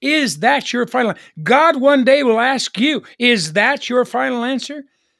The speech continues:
You see, Caleb appears first in the Bible as a member of the twelve spies who were sent by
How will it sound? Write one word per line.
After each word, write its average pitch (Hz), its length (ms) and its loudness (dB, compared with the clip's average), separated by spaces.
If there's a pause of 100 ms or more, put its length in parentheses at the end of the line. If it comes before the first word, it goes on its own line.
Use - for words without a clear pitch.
(200)
You 233 100 -4
see, 269 180 -2
Caleb 294 480 -6 (420)
appears 262 600 -4
first 254 560 0
in 202 80 -6
the 196 80 -4
Bible 196 360 -2
as 175 160 -8
a 185 60 -4
member 220 380 -2
of 170 160 -6
the 170 80 -8
twelve 240 420 -4
spies 170 640 -4 (240)
who 247 80 0
were 202 200 2
sent 214 460 -2
by 185 240 -2